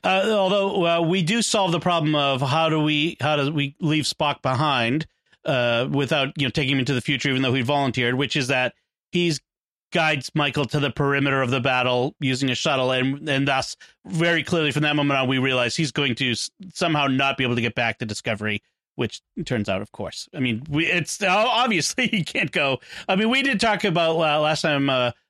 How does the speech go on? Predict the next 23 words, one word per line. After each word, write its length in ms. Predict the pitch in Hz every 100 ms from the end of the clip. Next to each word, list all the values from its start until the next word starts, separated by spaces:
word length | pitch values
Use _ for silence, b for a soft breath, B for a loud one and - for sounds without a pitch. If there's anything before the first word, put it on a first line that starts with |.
| _
the 240 | 147 147 151
idea 300 | 147 143 143
that 180 | 143 160
if 120 | 151
they 100 | 160
did 200 | 156 147
go 120 | 147
back 160 | 143 139
in 80 | 139
time, 300 | 147 135 131
then 140 | 135
maybe 180 | 135 135
they'd 200 | 131 -
come, 300 | 165 147 147 -
they'd 200 | 143 123
s-, 160 | - -
he'd 300 | - 160 135
be 160 | 143 170
with 160 | 160 147
them 160 | 139
for 100 | 147
a 80 | 135
while 380 | 127 127 127